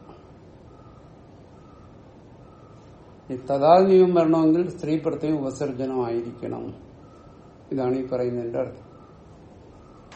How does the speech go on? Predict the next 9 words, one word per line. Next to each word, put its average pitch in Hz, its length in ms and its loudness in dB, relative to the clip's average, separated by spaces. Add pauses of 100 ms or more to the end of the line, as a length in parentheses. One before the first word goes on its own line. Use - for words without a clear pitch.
(1700)
സ്ത്രീ 147 360 -6
പ്രത്യേകിച്ച് 147 520 0 (180)
അനുപസർജനം. 143 680 0
അനുപസർജനം 151 600 -6
എന്ന് 151 160 -6
വെച്ചാൽ 151 440 -12
ഉപസർജനം 139 920 -10
ആയിരിക്കാൻ 135 540 -8
പാടില്ല. 120 420 -4